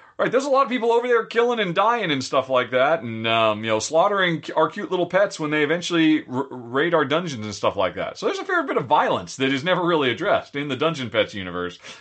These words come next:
whereas Charterstone seems to be a wonderful egalitarian, um, uh, uh, you know, society. So I'm gonna have to agree with that one.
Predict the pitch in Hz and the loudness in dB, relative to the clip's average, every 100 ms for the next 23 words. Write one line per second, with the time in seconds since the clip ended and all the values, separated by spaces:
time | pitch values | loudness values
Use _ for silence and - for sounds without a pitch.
0 | - 120 120 202 220 202 160 170 156 135 | -6 -4 -2 0 2 2 0 -2 -2 -4
1 | 139 117 113 110 117 180 170 151 156 123 | -4 -2 0 0 0 -2 -2 -2 0 0
2 | 139 156 143 - 143 139 131 127 120 120 | -2 -2 -2 -4 -2 0 0 0 -2 -4
3 | - 107 104 98 95 95 - 101 101 98 | 0 2 2 -2 -4 -8 -4 -2 -2 -2
4 | 95 92 76 98 - 85 95 104 92 101 | -2 -4 -2 -4 -4 -8 -6 -6 -6 -6
5 | 131 135 127 98 85 - - - 117 131 | 0 0 0 -4 -12 -16 -10 -2 0 0
6 | 127 123 117 101 107 98 95 - | 0 -2 -2 -6 -6 -2 -2 -2